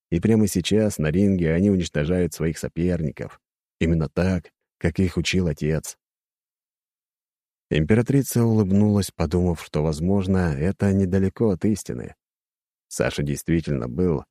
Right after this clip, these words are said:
как она видела, отцом своей гвардии. Несмотря на то, что многие из них годились ему по возрасту в отцы, а то и даже в деды. Рядом с Рёвом сел конунг.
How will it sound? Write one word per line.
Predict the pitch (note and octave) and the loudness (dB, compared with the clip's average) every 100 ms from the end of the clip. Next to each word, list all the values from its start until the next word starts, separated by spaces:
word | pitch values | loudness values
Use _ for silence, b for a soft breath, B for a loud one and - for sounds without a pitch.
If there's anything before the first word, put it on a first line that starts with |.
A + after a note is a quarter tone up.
| _ _ _ | _ _ _
как | - F2 | -4 0
она | E2+ E2 | 2 2
видела, | F2 D#2+ D#2+ C#2+ | 2 2 0 -2
отцом | C2 D#2+ - A2+ G2 | -4 -6 -2 0 0
своей | - C#2+ C#2 | -2 -4 -2
гвардии. | C#2+ F#2 F2+ C2+ A1 G1+ - _ _ _ _ _ _ - | -2 -2 -2 -4 -10 -12 -16 _ _ _ _ _ _ -2
Несмотря | F2 G#2 G#2+ G#2+ A#2+ | 0 2 0 2 2
на | G#2 - | 2 0
то, | A#2 G#2 | -2 -2
что | - | -2
многие | F2 F#2 F#2+ D#2+ E2+ | 0 2 0 0 0
из | E2 D2+ | 0 0
них | F#2 D#2 D2 _ | 0 -2 -8 _
годились | D#2 F2+ G#2 G2 F2+ - | -4 -2 0 0 -2 -2
ему | F2+ G2 D#2+ | 0 0 0
по | D#2 | -2
возрасту | F2 F#2 E2+ D#2+ E2 | 0 0 -2 -2 -4
в | C2 | -4
отцы, | C#2+ - G#2 D2 - _ _ _ | -6 -2 -2 -2 -6 _ _ _
а | - A2+ | -4 0
то | A2+ | 2
и | F2+ | 2
даже | F#2 F#2 | 0 -2
в | D#2+ | -4
деды. | D#2 D2+ C2 - _ _ _ _ _ _ _ _ _ _ _ _ _ _ _ - | -2 -4 -6 -14 _ _ _ _ _ _ _ _ _ _ _ _ _ _ _ -2
Рядом | F2 G#2 A2 | 2 2 2
с | G2+ G2 | 2 0
Рёвом | G2 G2+ G2+ F#2 | 2 4 2 0
сел | - E2+ E2 | 0 0 -2
конунг. | - B1 G#1 - | -4 -8 -8 -16